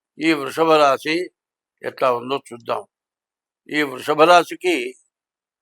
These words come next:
బాగుంది చెప్పాలంటే, ఈ వృషభ రాశికి గురువు ద్వితీయంలో ధనాధిపతి అయి ఉన్నాడు.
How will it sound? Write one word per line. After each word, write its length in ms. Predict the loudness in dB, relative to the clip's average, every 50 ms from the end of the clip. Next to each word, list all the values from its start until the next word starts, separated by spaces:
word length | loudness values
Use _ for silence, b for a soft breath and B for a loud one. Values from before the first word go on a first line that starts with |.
| _ _ _ _ _ _ _ _ _ _ _ -12
బాగుంది 460 | -2 4 6 6 6 6 2 -4 -6
చెప్పాలంటే, 960 | -6 -6 -6 -6 -4 -2 0 2 2 2 0 -4 -4 -4 -2 -2 -2 -4 -6 _ _ _ _ _ _ _ _ _ _ _ _ _ _ -12 -6
ఈ 100 | -4 -4
వృషభ 360 | -4 -4 -6 -6 -2 4 4
రాశికి 720 | 6 8 8 6 4 2 -4 -6 -4 -4 -4 -6 -8 -12 _ _ _ _ _ _ _ _ _ _ _ _ _ _ _ _ -10 -6
గురువు 540 | -2 0 0 2 2 2 2 2 2 -2
ద్వితీయంలో 800 | -6 -6 -10 -14 -12 -8 -6 -2 0 0 0 2 2 2 0 0 _ _ _ _ _ _ _ _ _ _ _ _ _ _ _ _ _
ధనాధిపతి 920 | -2 2 2 2 4 6 8 10 10 10 10 8 6 4 4 0 2 2
అయి 120 | 2 2 2
ఉన్నాడు. 380 | 2 2 4 2 2 2 0